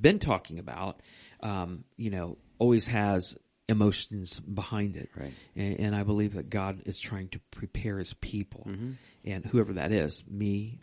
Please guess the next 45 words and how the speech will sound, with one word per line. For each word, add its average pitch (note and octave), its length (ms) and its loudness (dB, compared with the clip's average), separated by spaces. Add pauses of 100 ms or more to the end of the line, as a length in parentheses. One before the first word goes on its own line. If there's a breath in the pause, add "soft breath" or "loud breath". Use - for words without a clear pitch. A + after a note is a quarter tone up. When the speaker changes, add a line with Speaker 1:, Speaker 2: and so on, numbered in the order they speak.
Speaker 1:
Clint, G2 360 -4 (140)
you, G2+ 540 -6 (540 soft breath)
um, F2+ 280 -8 (320)
anybody C3 320 10
else, - 360 -2
he's, A2 280 0
he's A#2+ 200 4
preparing C#3+ 540 2
us G#2+ 160 4
for - 200 -2
what's G2+ 320 0
to - 100 -12
come C#3+ 360 0
because G2+ 380 0 (380 loud breath)
he B2+ 160 2
needs B2+ 260 4
us G#2+ 120 2
to - 100 0
be G#2+ 140 4
prepared. A2 560 0
It's A#2+ 120 0
like, B3+ 200 6 (260 loud breath)
it's - 160 2
like E3+ 140 4
going D3 220 8
into B2 200 4
battle. G2 500 8
It's - 160 0
like C#3+ 200 10
you F#3 60 6
get, D#3 160 10
it's B2+ 220 2
like C3+ 160 4
you D#3+ 60 4
go C#3+ 100 10
hunting. G#2+ 520 2 (480 loud breath)
You're E3+ 160 10
just E3 200 8
not C#3+ 460 6
going A#2 340 8
to - 180 2
roll A#2 300 10
out G#2+ 140 6
of G2 120 2
bed, G#2+ 540 6